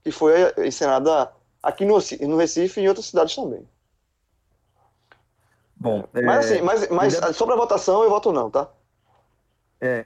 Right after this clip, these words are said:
Speaker 2: independentemente de, de, da polêmica, também não acho que, que é um nome pra tá numa lista de, de cem maiores brasileiros, não, da história.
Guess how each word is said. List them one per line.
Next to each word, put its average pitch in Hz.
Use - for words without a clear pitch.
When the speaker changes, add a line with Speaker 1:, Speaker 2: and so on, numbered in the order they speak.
Speaker 2:
independentemente 135
de, 120
de, 101
da 104
polêmica, 113
também 110
não 117
acho 113
que, 110
que 95
é 107
um 110
nome 107
pra 110
tá 104
numa 107
lista 98
de, 95
de 92
cem 107
maiores 101
brasileiros, 95
não, 85
da 85
história. 87